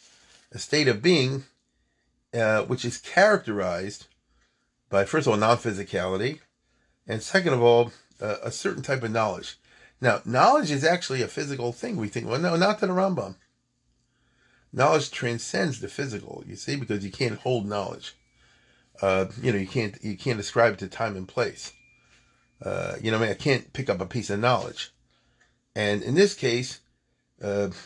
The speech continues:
and again, the Rambam's an egghead, you know, so the highest madrega is to have certain knowledge, and, uh, the knowledge you get in Olam Haba is like a tremendous thrill. Now, I can't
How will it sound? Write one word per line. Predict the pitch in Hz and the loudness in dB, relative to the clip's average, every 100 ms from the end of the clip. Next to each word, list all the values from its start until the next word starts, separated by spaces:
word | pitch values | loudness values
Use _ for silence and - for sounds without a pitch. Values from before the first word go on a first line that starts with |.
| - _ _ _ _ _ _ | -20 _ _ _ _ _ _
and | - 220 | -8 -6
again, | 214 262 101 | -2 0 2
the | |
Rambam's | 113 156 107 | 4 4 2
an | 113 | 0
egghead, | 123 107 101 | 0 0 -4
you | 104 | -4
know, | 101 113 - _ _ | -6 -6 -10 _ _
so | - 101 | -10 -6
the | 92 | 0
highest | 131 151 135 - 113 - _ _ _ | 4 4 2 -4 -14 -20 _ _ _
madrega | 98 98 110 139 131 | -8 -6 0 0 0
is | 104 | -4
to | - | -6
have | - 123 101 | 0 0 0
certain | - 120 101 | -2 -4 -4
knowledge, | 95 87 113 156 - - _ _ _ _ _ _ - | -6 -4 -2 -4 -6 -14 _ _ _ _ _ _ -4
and, | 107 104 107 - - _ _ _ _ _ - | 0 0 -2 -6 -14 _ _ _ _ _ -4
uh, | 98 95 98 98 90 - _ - | -2 0 0 -2 -4 -10 _ -6
the | 107 | 2
knowledge | 123 156 131 | 4 4 4
you | |
get | 139 | 0
in | 151 | 2
Olam | 147 160 151 | 4 4 4
Haba | 202 202 139 143 135 _ _ - - - - - - - 127 | 4 6 4 0 -2 _ _ -20 -20 -20 -20 -20 -12 -4 0
is | 139 139 123 - - - 139 | 2 2 0 -6 -12 -8 0
like | 131 - 127 | 0 0 -6
a | |
tremendous | - 139 139 117 104 - | 0 6 6 6 0 -4
thrill. | 110 104 82 - _ _ _ _ _ _ - | 0 0 0 -8 _ _ _ _ _ _ 0
Now, | 120 110 - _ _ _ _ - _ 117 | 2 2 -2 _ _ _ _ -20 _ -2
I | |
can't | 131 - 247 | 0 2 0